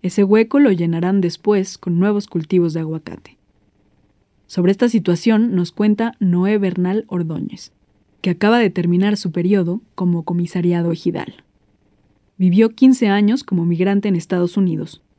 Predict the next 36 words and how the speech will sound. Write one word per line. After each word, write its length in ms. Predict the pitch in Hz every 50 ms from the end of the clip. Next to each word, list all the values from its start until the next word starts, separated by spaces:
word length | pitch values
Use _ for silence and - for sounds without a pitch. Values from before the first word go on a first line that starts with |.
| _ _ -
y 100 | 190 175
a 60 | 165
su 120 | - 175
regreso 540 | 170 170 165 190 208 208 190 - 185 214 285 - _
se 160 | - - 190
dedicó 340 | 175 170 170 165 156 - 190
a 80 | 196 202
fumigar 500 | - 196 170 170 165 170 185 185 196 202
con 180 | - 190 170 156
pesticidas. 720 | 165 165 - - - - - - 277 269 202 - - - _ _ _ _ _ _ _ _ _ _ _ _ _ _ _ _ _ _ _
Dice 320 | - 196 202 - 240 214 214
que 160 | 180 170 170
era 140 | 170 165 160
veneno. 380 | 160 160 160 156 - - - _ _ _ _ _ _ _ _ _ _ _ _ _ _ _ _ _ _ _ _ _ _ _ _ _ _ _ _ _ _ _ _ _ _ _ _ _ _ _
"En 120 | 190 180
la 80 | 180 175
comunidad 560 | - 180 180 185 190 190 190 196 214 240 269 -
también 340 | - 233 185 190 214 220 233
llegamos 380 | 240 233 220 214 220 226 - 208
al 100 | 175 170
acuerdo 480 | 165 - - 202 208 196 175 165 185
de 200 | 226 226 190 180
que 120 | 175 - 175
ya 140 | 175 196 214
no 100 | 226 226
le 80 | 220
íbamos 320 | 214 220 226 220 202 180 -
a 60 | 165
vender 340 | 165 170 170 170 190 190 185
tierras 380 | - 202 202 196 202 202 -
a 40 | 175
nadie 440 | 170 175 185 196 202 220 226 247 247
que 100 | - 170
viniera 380 | 165 170 170 175 180 175 170
de 80 | 160 156
fuera. 360 | 151 - - - - - -